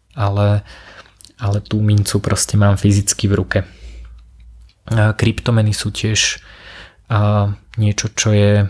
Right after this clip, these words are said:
do veľkej miery nezávislé, môžem to držať sám u seba, nemusím to mať v žiadnej banke a tak ďalej. Takže, a, finančná, a, diverzita nie je len o typoch,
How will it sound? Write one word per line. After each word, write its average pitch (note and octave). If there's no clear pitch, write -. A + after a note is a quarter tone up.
do A2
veľkej A2+
miery G#2+
nezávislé, A2
môžem G#2
to -
držať G#2
sám -
u G2
seba, A2+
nemusím G2+
to -
mať G#2
v G#2
žiadnej G#2
banke G2+
a F#2+
tak G2
ďalej. F#2+
Takže, G2+
a, G2+
finančná, A#2+
a, G2
diverzita A2
nie A2
je G#2+
len G#2
o G2+
typoch, -